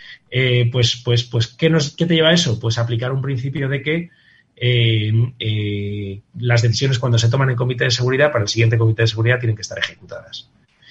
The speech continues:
Eh, que son de, que son decisiones que llevan dos comités de seguridad, tres comités de seguridad, no pasa nada. Ejecutamos el, el producto mínimo viable para el siguiente comité de seguridad, eh, y para el siguiente cerramos el desarrollo.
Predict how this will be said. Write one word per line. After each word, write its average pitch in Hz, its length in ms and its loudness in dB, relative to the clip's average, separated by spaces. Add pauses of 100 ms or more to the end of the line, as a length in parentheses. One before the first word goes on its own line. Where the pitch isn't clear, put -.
(220)
Eh, 113 160 -4
que 139 100 -2
son 170 180 6
de, 175 160 6
que 151 120 2
son 185 840 6
decisiones 175 520 2
que 160 120 -6
llevan 160 380 0
dos 190 160 2
comités 165 360 -2
de 147 40 -10
seguridad, 160 360 0
tres 165 180 0
comités 147 320 -6
de 135 40 -6
seguridad, 143 280 -4
no 110 80 0
pasa 98 220 -8
nada. 90 260 -14 (160)
Ejecutamos 110 640 -4
el, 117 360 4
el 113 220 2
producto 120 300 0
mínimo 110 280 2
viable 95 300 -6
para 98 140 -8
el - 20 -6
siguiente 127 340 0
comité 117 280 2
de 113 40 2
seguridad, 117 560 2 (680)
eh, 113 600 4
y 123 200 0
para 104 220 0
el 101 60 -2
siguiente 120 720 2
cerramos 107 440 0
el 95 80 -12
desarrollo. - 440 -12